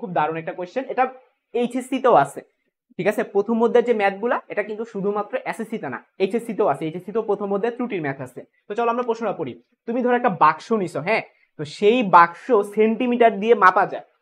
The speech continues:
এখন তুমি বাক্সটির দৈর্ঘ্য এবং প্রস্থ এবং উচ্চতা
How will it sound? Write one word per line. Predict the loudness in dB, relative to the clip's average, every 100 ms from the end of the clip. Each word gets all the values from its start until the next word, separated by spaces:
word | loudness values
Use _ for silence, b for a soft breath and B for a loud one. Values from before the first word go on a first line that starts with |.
| _ -4
এখন | -2 -2 -6 _ -12
তুমি | -8 -4
বাক্সটির | -4 -6 -6 -6 -2
দৈর্ঘ্য | 0 0 0 0
এবং | 0 -2 -2
প্রস্থ | -6 -4 -8
এবং | -6 -8
উচ্চতা | -6 -2